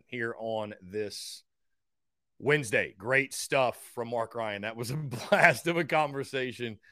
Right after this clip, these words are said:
That was an incredible convo. Um, tons of movement in the portal today in college basketball. Kansas guard Bobby Pettiford, U N C's Puff Johnson,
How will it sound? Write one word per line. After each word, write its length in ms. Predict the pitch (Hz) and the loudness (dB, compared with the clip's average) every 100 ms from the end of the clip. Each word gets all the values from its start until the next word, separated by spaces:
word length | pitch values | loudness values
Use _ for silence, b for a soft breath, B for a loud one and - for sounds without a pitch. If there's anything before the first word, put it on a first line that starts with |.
| b b b _ _ | b b b _ _
That 180 | - 117 | -6 -4
was 100 | 110 | -4
an 60 | 113 | -6
incredible 480 | 98 - 107 101 | -4 -2 -2 -4
convo. 680 | 95 110 101 95 95 87 - | -4 -4 -4 -4 -6 -8 -4
Um, 580 | 110 117 117 117 113 - | 0 2 4 2 -2 -8
tons 420 | - 160 196 196 160 | -2 4 6 6 2
of 100 | 147 | 0
movement 480 | 147 170 170 165 | 4 4 4 0
in 80 | 143 | -2
the 80 | 123 | -6
portal 420 | - 165 170 135 | -2 2 4 4
today 220 | 110 107 | 0 -2
in 80 | 101 | -2
college 360 | 117 127 117 95 | 4 4 4 2
basketball. 720 | 113 123 - 113 104 101 95 _ _ _ _ _ _ _ | 2 4 0 -2 0 0 -2 _ _ _ _ _ _ _
Kansas 460 | - 170 170 156 - | 6 8 8 2 4
guard 460 | 165 160 151 127 | 8 10 8 6
Bobby 340 | 98 143 147 131 | 8 8 8 2
Pettiford, 760 | - - 175 - 180 175 156 143 _ _ _ _ _ _ _ - | 6 8 8 8 6 6 2 -6 _ _ _ _ _ _ _ -4
U 240 | 156 175 | 2 4
N 100 | 165 | 4
C's 380 | - 170 156 - | 0 -2 -4 -6
Puff 380 | - 165 160 - | 4 6 6 4
Johnson, 880 | 101 107 147 175 170 175 170 160 | -4 4 6 6 4 2 2 2